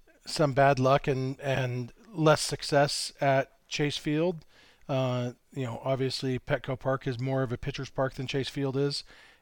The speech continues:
And so part of me, I, I'm not overly worried about it either way. Uh, but I don't know. Do you have any thoughts on which one you would prefer, Vince?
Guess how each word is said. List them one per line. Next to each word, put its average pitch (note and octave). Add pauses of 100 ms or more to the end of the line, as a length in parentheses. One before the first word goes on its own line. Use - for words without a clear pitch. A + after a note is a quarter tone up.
And C#3
so B2+ (160)
part F3+
of F3+
me, E3
I, C3+ (280)
I'm F3
not F3
overly E3+
worried E3+
about D#3+
it -
either C#3+
way. C3+ (400)
Uh, C3
but B2+
I C3+
don't C3
know. B2+
Do A#2+
you C3+
have C#3
any C3+
thoughts C#3+
on C3
which C3
one C#3
you C3
would C#3
prefer, D3
Vince? D3+